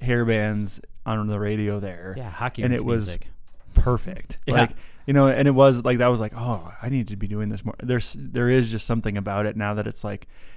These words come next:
Speaker 1: it's, I mean, it is, like, it has aged very well, which isn't really surprising. <laughs>
Speaker 2: Yeah, except that it's really basically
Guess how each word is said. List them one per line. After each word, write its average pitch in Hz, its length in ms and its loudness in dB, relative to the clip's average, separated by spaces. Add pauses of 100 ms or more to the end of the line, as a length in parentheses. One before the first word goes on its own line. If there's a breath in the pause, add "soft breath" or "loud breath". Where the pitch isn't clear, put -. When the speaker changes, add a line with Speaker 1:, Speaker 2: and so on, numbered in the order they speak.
(120 soft breath)
Speaker 1:
it's, - 280 -8
I 139 80 2
mean, 123 120 2
it 110 120 -2
is, 117 180 -8
like, 110 220 -2 (400)
it 120 80 -6
has 113 200 -4
aged 113 460 -6
very 98 300 -10
well, 90 580 -12
which 123 220 -6
isn't 107 360 -6
really 113 360 -4
surprising. - 840 0
<laughs> - 600 -14
Speaker 2:
Yeah, 185 420 0 (100)
except - 440 -2
that 127 160 0
it's 113 220 -6
really 123 300 2
basically 101 840 -4